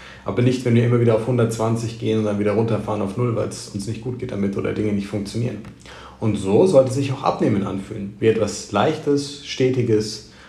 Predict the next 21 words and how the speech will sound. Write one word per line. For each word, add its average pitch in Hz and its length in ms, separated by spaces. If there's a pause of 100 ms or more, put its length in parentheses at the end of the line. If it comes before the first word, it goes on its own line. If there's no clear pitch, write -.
(180)
wo - 60
man 98 280 (160)
ein 98 160
paar 147 220
Sachen 127 300
beachtet, - 540
die 107 80
gut 139 180
funktionieren 113 760 (260)
und 104 120
die 101 80
einen 101 120
so 120 140
guten 110 260
Rahmen 104 400
geben, 101 180
dass - 180
man 101 120
sich 95 140
leicht - 260
tut. 101 160